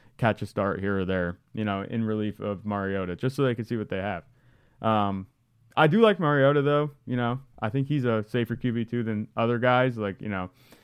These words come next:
Mitch Trubisky's kinda going in that range. And once you get into that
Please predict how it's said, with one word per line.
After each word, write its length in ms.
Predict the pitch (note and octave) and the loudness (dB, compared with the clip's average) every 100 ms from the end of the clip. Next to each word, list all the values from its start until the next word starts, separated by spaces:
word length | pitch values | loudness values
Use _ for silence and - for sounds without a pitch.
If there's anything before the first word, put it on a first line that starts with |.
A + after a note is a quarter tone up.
| _ _ | _ _
Mitch 280 | A2 A#2+ - | -2 -2 -2
Trubisky's 500 | A#2+ A2+ A2+ A2+ G2+ | 0 0 0 -2 -2
kinda 260 | A2 G2+ G2 | 0 0 0
going 280 | G2+ G2 | 0 0
in 100 | G2 | 0
that 200 | G2 F#2+ | -2 -2
range. 380 | G2 G2 G2+ G2+ | -4 -4 -4 -4
And 200 | G2+ F#2+ - _ _ _ - | -6 -8 -12 _ _ _ -2
once 200 | E3 F3+ | 0 2
you 60 | |
get 160 | D#3+ D#3+ | 6 6
into 140 | D3 | 6
that 300 | C#3+ C3+ C3 | 4 4 4